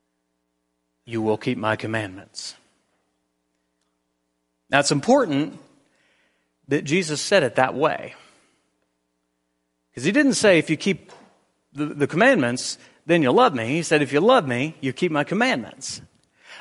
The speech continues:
I used to read John fourteen fifteen and think, "Man, I gotta do better at keeping those commands,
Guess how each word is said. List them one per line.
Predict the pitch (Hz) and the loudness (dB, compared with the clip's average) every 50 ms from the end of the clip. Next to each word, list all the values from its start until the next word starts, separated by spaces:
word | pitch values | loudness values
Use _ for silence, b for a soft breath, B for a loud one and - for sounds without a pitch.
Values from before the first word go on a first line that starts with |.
| B B | B B
I | 170 180 | 6 6
used | 285 277 226 - - | 6 6 4 2 0
to | 185 | 2
read | 180 175 170 156 | 4 4 4 4
John | 135 160 160 151 151 | 4 4 4 4 2
fourteen | 151 175 180 175 - 165 165 156 | 2 0 -2 -2 -2 -2 -2 -2
fifteen | 143 - 208 208 214 - 143 | 2 4 2 2 4 0 -2
and | 135 120 | -2 0
think, | 131 120 104 - | -2 -6 -6 -8
"Man, | 98 98 123 123 113 - - _ - b b b b b b b b b b b b b b b | -10 -10 -8 -8 -8 -10 -12 _ -20 b b b b b b b b b b b b b b b
I | 123 - | -6 -2
gotta | 139 110 104 107 107 | 0 0 0 0 0
do | 107 123 135 | 2 0 0
better | 131 131 - - - 101 95 - - B B B B B B B B B B _ _ _ | 2 4 2 2 2 0 -6 -14 -16 B B B B B B B B B B _ _ _
at | - 117 117 | -10 -10 -8
keeping | - - 147 143 139 123 | -2 -2 -2 -2 0 -2
those | 123 123 127 127 | -2 -2 -4 -4
commands, | - - 160 185 196 170 120 104 - - - - - | -6 -6 -4 -4 -4 -6 -10 -16 -18 -16 -16 -16 -16